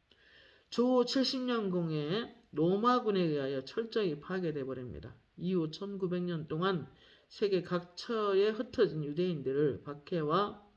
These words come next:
홀로코스트를 당하며 나그네의 삶을 살게 됩니다. 그럼에도 불구하고 로마서 십일 장 이십오, 이십육 절에 "이방인의 충만한 수가 들어오기까지 이스라엘에 덜어는,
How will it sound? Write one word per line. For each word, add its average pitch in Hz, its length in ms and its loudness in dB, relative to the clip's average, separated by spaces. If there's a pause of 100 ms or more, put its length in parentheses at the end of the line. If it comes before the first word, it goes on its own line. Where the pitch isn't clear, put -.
(460)
홀로코스트를 190 840 0
당하며 147 680 -6
나그네의 190 480 -2
삶을 175 440 -4
살게 156 640 -2 (300)
됩니다. 156 500 -2 (920)
그럼에도 262 480 8
불구하고 220 960 4
로마서 196 400 4
십일 208 360 0
장 190 240 0
이십오, 170 360 0
이십육 170 400 -2
절에 143 300 0
"이방인의 180 680 2
충만한 226 600 -4
수가 180 360 -2
들어오기까지 170 960 2 (360)
이스라엘에 180 880 0 (600)
덜어는, 220 680 4